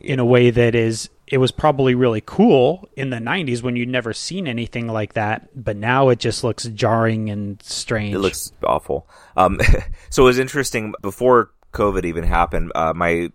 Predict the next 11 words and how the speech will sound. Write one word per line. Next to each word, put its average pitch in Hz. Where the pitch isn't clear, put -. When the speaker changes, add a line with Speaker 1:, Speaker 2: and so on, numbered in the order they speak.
Speaker 2:
my 95
shop 98
I 95
was 90
going 90
to 95
locally 85
was 78
closing 82
down, 73
and, 87